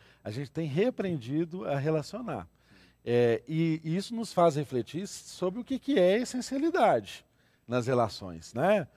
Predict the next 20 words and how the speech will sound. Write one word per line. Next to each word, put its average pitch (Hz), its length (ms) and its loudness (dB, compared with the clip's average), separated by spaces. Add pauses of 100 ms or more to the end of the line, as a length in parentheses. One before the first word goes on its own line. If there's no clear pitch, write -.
(340)
É, 117 540 4
hoje, 147 640 4 (240)
eu 139 120 -6
consigo 165 500 -4
entender 170 800 0
com 139 120 -6
mais 147 280 0
clareza 147 500 4
a 127 60 6
essencialidade 156 1000 0
que - 100 -12
um 175 80 -8
professor 170 580 -4
tem 170 180 -8
na 202 140 -6
vida 170 220 -6
do 151 80 -12
meu 214 140 -8
filho. 160 380 -2 (200)
<laughs> 160 800 -2